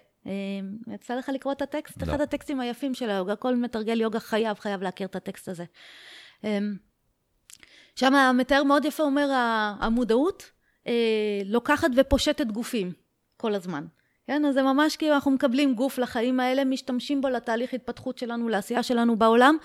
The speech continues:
Speaker 1: כשהוא מתבלה, אנחנו, זהו, מחליפים אותו, מקבלים גוף אחר. אז עכשיו, זה לוקח כאילו לדיון על גלגולי נשמות וכזה, אני שמה את זה בצד, לא צריך להאמין בגלגולי נשמות או דברים כאלה, אבל מה שכן אנחנו נראה זה כשאנחנו עושים את הדרך של היוגה,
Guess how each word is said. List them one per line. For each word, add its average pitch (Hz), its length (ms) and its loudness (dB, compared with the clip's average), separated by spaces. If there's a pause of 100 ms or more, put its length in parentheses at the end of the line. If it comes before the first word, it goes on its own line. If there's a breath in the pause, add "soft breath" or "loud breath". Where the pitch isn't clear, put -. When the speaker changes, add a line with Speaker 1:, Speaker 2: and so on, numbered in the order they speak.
(340 loud breath)
Speaker 1:
כשהוא 262 240 0
מתבלה, 254 560 4
אנחנו, 247 600 0
זהו, 262 280 2
מחליפים 233 460 -6
אותו, 247 200 -4
מקבלים 240 460 -4
גוף 226 240 -6
אחר. 190 320 -4
אז 190 100 -8
עכשיו, 240 220 -6 (1080 loud breath)
זה 233 180 4
לוקח 294 340 4
כאילו 294 180 0
לדיון 277 360 2
על 277 60 2
גלגולי 240 400 0
נשמות 262 400 -2
וכזה, 254 280 0
אני 254 120 2
שמה 262 220 2
את 233 40 0
זה 226 60 0
בצד, 226 300 -2
לא 220 80 0
צריך 233 480 0
להאמין 233 440 4
בגלגולי 233 440 2
נשמות 226 640 0
או 226 40 4
דברים 202 300 0
כאלה, 262 260 2
אבל 202 220 2
מה 233 140 2
שכן 302 400 0 (220)
אנחנו 233 300 -2
נראה 240 280 0
זה 226 100 -4
כשאנחנו 226 300 -6
עושים 262 200 -4
את 254 60 -4
הדרך 247 300 -4
של 233 160 -2
היוגה, 302 220 2